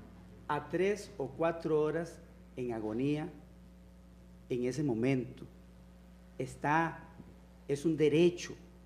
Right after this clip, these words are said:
consagrado ya por la legislación que ya tenemos. Aquí el tema es por qué Liberación Nacional se ensaña y don Antonio Álvarez de Santi pretende avanzar con una ley que le diga a los costarricenses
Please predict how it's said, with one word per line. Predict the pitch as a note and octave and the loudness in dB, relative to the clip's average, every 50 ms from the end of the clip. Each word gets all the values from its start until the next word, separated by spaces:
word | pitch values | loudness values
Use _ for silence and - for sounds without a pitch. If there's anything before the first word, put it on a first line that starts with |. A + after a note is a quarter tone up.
| - - - - - - - - - - | -20 -20 -20 -20 -20 -20 -20 -20 -12 -4
consagrado | - D#3 D3+ C#3 C#3 - C3+ A#2 A2+ B2+ C3+ C#3+ D3+ D#3 | -2 0 0 0 -2 -4 -6 -4 -2 0 2 2 4 2
ya | D3 C3+ C#3 C#3+ D3+ D3+ C3+ - - - | 2 2 2 0 0 0 -2 -4 -6 -2
por | - C#3 | 0 0
la | C3 C3 | 0 0
legislación | C3 B2 B2+ A#2+ A#2 A#2 B2 C3+ C3 | 0 -2 -4 -4 -4 -4 -4 -6 -6
que | C3 D#3 C3+ | -6 -6 -2
ya | C#3 C3+ C3+ C3+ | -2 -2 -2 -2
tenemos. | - D3+ B2 B2+ C#3 C#3+ C3+ A2+ G2+ - - - | -2 -2 0 0 0 0 0 -2 -4 -8 -12 -16
Aquí | - - - F3 | -16 -6 0 0
el | G3 G3+ - | 0 0 2
tema | - G3 F#3 G3 G3+ F#3+ | 0 0 0 2 0 0
es | F#3+ F#3+ - | -2 -2 -6
por | - - - F3 D#3+ C#3+ C#3 - - | -6 2 4 4 4 4 0 -6 -8
qué | - E3 E3+ F3 F3+ G#3+ - - - - - - - - | 0 4 4 6 4 4 0 -6 -16 -18 -18 -18 -12 -8
Liberación | C#3+ C3+ C#3+ C#3+ D3 C#3+ C3+ B2+ A#2+ C3+ D#3 D#3+ F3+ | -4 0 2 2 4 2 2 0 -2 0 0 2 2
Nacional | G3 G#3 - - F3+ D3 C#3+ D3 D3 D3 D#3 E3 F3+ - - - - - - - - - - - - - | 2 0 0 0 -2 0 0 0 0 0 0 -2 -4 -8 -14 -20 -20 -20 -20 -20 -20 -20 -20 -20 -20 -12
se | - - E3 D3 | -4 0 2 2
ensaña | C#3+ C#3+ C#3 - - G3 F#3+ F#3+ G3 F#3+ F#3+ F#3+ F#3+ F#3+ - - - - - - - - - - | 4 2 0 2 4 4 4 6 6 4 4 2 0 -2 -8 -14 -18 -20 -20 -20 -20 -20 -10 -2
y | - C#3+ | 0 0
don | C#3+ C#3+ C#3 | 2 2 2
Antonio | C3 B2+ B2+ C#3+ E3+ E3+ F#3 | 0 0 0 0 2 2 2
Álvarez | F#3+ F3 F#3 F3+ F3 | 2 2 2 0 2
de | E3+ F3 | 2 2
Santi | - E3+ E3 E3 E3 - G3 | 2 2 0 0 0 -2 -6
pretende | - - - F3+ D3+ D3 D#3 - - F#3+ G3+ G3+ G3 F3+ C3 C#3+ D#3 - - - - - - | -6 -2 0 0 0 0 -2 0 2 4 4 4 4 2 0 -2 -4 -6 -10 -16 -18 -12 -4
avanzar | - D3+ D#3+ D3+ C#3+ C#3 C#3 - F3+ F3 G3 F#3 - - - | 0 0 0 2 0 -2 -2 0 0 0 0 0 -4 -8 -4
con | D#3+ D3 D3 D#3 | 0 2 4 6
una | F#3 G3 G#3 G#3+ | 6 6 4 2
ley | G#3 G3+ F#3 F3 E3+ D#3+ D#3+ F3 - - - - - - - - - - - - - - - - - - - - - - - - | 4 4 4 4 4 4 2 0 -2 -8 -14 -16 -16 -16 -18 -18 -18 -18 -18 -18 -18 -18 -18 -20 -20 -20 -20 -20 -18 -16 -4 4
que | F#3 G#3+ G#3 F3+ | 8 8 8 8
le | F3+ F3 F3 E3 | 8 6 6 6
diga | E3 G#3 B3 A3 A3+ G3+ | 6 4 2 2 2 2
a | |
los | F3 D#3+ D#3 D#3 | 2 2 0 -2
costarricenses | - - - D#3+ E3 - - D#3 D3+ D3+ C#3+ C#3 - F3+ F3+ F#3 F3+ F3+ G#3 G#3+ G#3 - - | -4 -4 -4 -4 -2 0 0 0 0 0 -2 0 2 4 4 4 2 2 -4 -4 -6 -6 -12